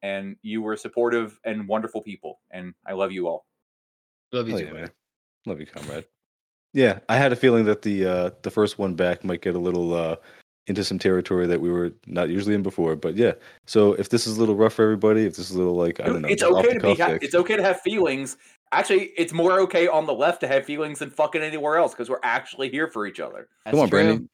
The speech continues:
Speaker 3: You gotta understand. You know me well enough to know that I cannot mix my vulnerable Mike with, uh, online ironic persona Mike. Like,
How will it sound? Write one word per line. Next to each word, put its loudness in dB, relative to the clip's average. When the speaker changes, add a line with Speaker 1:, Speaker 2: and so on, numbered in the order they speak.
Speaker 3:
You 2
gotta 6
understand. -2
You 2
know 4
me -2
well 0
enough -2
to -4
know -2
that -2
I 0
cannot -4
mix -8
my -4
vulnerable -2
Mike -6
with, -4
uh, 0
online 0
ironic 0
persona -6
Mike. -4
Like, -2